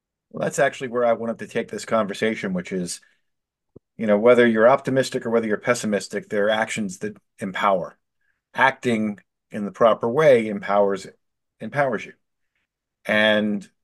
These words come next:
you know, for the folks who listen to this podcast, you know, you just gave one, one methodology of empowerment.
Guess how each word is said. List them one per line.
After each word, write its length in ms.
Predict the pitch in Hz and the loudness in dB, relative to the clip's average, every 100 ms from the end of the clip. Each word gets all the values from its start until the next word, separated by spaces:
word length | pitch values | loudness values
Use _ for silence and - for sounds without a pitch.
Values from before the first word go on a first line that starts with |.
| _ | _
you 80 | 117 | -6
know, 120 | 117 | -4
for 120 | 120 | -4
the 80 | 113 | 0
folks 300 | 147 143 - | 2 2 2
who 140 | 135 | -6
listen 300 | 123 127 131 | -4 -6 -6
to 100 | 120 | -8
this 180 | 123 123 | -6 -6
podcast, 760 | - 151 165 - 107 101 - - _ _ _ _ _ _ _ _ _ _ _ _ | -2 0 0 2 4 4 0 -14 _ _ _ _ _ _ _ _ _ _ _ _
you 80 | 117 | -8
know, 140 | 95 | -6
you 120 | 95 | -8
just 240 | 104 127 - | 2 2 4
gave 220 | 123 110 | 0 2
one, 440 | 113 127 127 135 _ _ _ - | 2 2 0 -6 _ _ _ -18
one 400 | 113 131 127 120 | 0 2 2 2
methodology 720 | 117 113 110 113 104 107 107 | 0 0 0 2 2 -4 -8
of 80 | 101 | -8
empowerment. 720 | 98 95 98 92 85 - - | -8 -2 -2 -2 -8 -16 -20